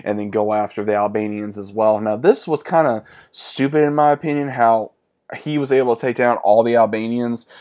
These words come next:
so easily when they, you know, appear to be such big tough asses. So it kinda made me go, "What exactly was that?" 'Cause he just came in there with a regular gun. He didn't come in there with a shotgun. He didn't come on, in there with a semi-automatic or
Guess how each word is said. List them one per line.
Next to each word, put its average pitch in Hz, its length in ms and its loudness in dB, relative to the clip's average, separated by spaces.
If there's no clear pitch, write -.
so 117 300 0
easily 113 540 -4
when 107 160 -4
they, 110 260 -4
you 117 80 -4
know, 107 140 0
appear 110 300 0
to 110 120 -4
be 110 260 -4
such - 480 -4
big 113 240 2
tough 110 320 0
asses. 131 460 2
So 117 160 0
it 110 80 -6
kinda 165 220 2
made 143 160 -2
me 131 120 -4
go, 123 320 2
"What 117 540 -2
exactly 127 800 0
was 107 340 0
that?" 101 240 -4
'Cause 117 120 -14
he 123 120 -2
just 143 180 -2
came 123 280 0
in 123 140 0
there 110 160 0
with 107 200 -4
a 107 40 -6
regular 104 340 -4
gun. 101 320 -8
He 101 60 -10
didn't 113 200 -8
come 117 180 -6
in 113 140 -4
there 113 240 -4
with 113 140 -4
a 113 40 2
shotgun. 107 540 0
He 110 140 -6
didn't 110 140 -6
come 110 180 -8
on, 110 260 -4
in 107 200 -2
there 110 120 -6
with 107 120 -10
a 107 40 -6
semi-automatic 104 960 -6
or 104 220 -4